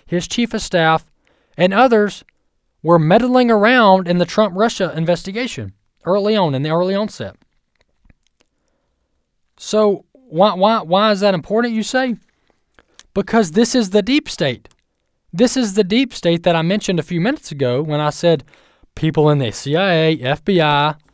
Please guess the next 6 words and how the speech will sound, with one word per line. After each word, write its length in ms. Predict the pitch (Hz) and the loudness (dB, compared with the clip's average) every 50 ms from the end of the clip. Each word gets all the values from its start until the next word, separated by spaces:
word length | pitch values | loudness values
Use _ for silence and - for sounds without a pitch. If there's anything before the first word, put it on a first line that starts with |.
| _ _ _ _ _ _ _ _ _ | _ _ _ _ _ _ _ _ _
the 140 | - 127 135 | -6 -2 -2
executive 580 | 143 139 131 113 123 143 170 170 240 208 196 151 | -2 -2 -2 -2 -2 -2 0 2 2 0 2 0
branch, 580 | 143 135 131 131 127 135 - - - - - _ _ _ _ _ _ _ _ _ _ _ | 0 -2 -2 -2 -4 -6 -8 -14 -16 -18 -20 _ _ _ _ _ _ _ _ _ _ _
and 180 | - 151 165 | 0 2 4
other 280 | 202 247 269 302 233 175 | 4 4 4 4 4 4
areas. 560 | 147 139 139 151 170 190 208 - - - - | 4 2 2 2 0 0 -2 -2 -6 -12 -20